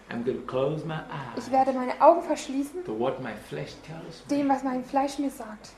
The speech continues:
Speaker 1: to the way the word goes.
Speaker 2: Und de-,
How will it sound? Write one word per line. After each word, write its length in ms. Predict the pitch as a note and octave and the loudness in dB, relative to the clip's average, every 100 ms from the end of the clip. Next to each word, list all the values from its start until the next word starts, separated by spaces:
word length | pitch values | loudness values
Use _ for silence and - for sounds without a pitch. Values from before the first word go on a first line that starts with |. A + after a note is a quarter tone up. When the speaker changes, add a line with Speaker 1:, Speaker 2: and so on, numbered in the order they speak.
| - - | -20 -12
Speaker 1:
to 60 | - | -10
the 220 | A2 A2+ | -4 4
way 360 | C3 D3 D#3+ B2 | 4 4 2 -2
the 100 | A#2 | -2
word 340 | A#2+ C#3+ C3 C3+ | 2 2 2 -2
goes. 260 | C#3+ C#3 G#2+ F#2+ - - | -2 -4 -8 -14 -12 -4
Speaker 2:
Und 200 | C4 B3 - - - | -2 -4 -8 -6 -2
de-, 200 | C#4+ | 0